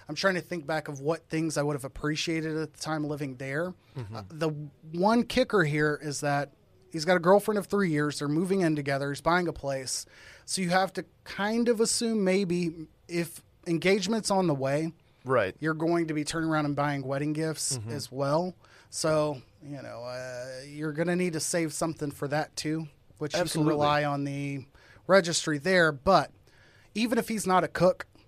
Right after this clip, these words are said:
Speaker 1: maybe the significant other is, but more importantly, what will be more appreciated is, you know, if, if you wanna splurge a little bit on some pots and pans, even if he doesn't cook himself,
Speaker 2: Yeah.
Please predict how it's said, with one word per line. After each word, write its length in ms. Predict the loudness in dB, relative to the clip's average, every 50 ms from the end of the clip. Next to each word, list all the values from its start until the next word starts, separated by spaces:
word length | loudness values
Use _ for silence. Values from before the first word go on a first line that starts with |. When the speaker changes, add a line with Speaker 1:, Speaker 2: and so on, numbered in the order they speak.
| _ _ _ _ _ _ _ _ _ _ _ _ _ _ _ _ _ _ _ _ -8
Speaker 1:
maybe 320 | -2 0 0 0 0 0
the 100 | 0 0
significant 480 | 0 0 0 0 -2 -2 -2 0 2 2
other 280 | 2 4 4 4 2
is, 220 | 2 2 0 -2 -6
but 140 | -8 -6 -2
more 180 | 0 2 2
importantly, 640 | 2 0 0 0 0 0 0 0 -2 0 -2 -2 -4 -8 -12
what 260 | -6 0 2 2 2
will 100 | 2 0
be 140 | -2 0 0
more 200 | 0 2 2 0
appreciated 680 | 0 -2 -4 -4 -4 -2 -2 -4 -4 -4 -4 -6 -8 -8 -4
is, 580 | -2 0 0 0 0 -2 -4 -4 -6 -6 -8 -10 -16 -20 -20 -20 -20 _ -12
you 140 | -10 -8 -8
know, 340 | -8 -8 -8 -8 -8 -8 -8
if, 180 | -10 -10 -10
if 180 | -12 -12 -10 -8
you 100 | -6 -4
wanna 280 | -2 -2 0 0 -2
splurge 500 | -2 -4 -4 -4 -2 0 0 0 -2 -2
a 40 | -6
little 260 | -6 -6 -6 -6 -8
bit 260 | -6 -6 -6 -6 -6 -6
on 320 | -8 -8 -8 -8 -8 -10 -10
some 200 | -10 -10 -10 -6
pots 280 | -4 -4 -4 -4 -6 -10
and 80 | -12
pans, 300 | -10 -10 -10 -10 -10 -12 -10 -8
even 200 | -6 -4 -4 -4
if 100 | -6 -6
he 120 | -6 -4
doesn't 280 | -2 -2 -2 -2 -4 -4
cook 200 | -4 -4 -2 -4
himself, 540 | -6 -6 -4 0 2 2 2 2 0 0
Speaker 2:
Yeah. 320 | -2 0 2 2 0 0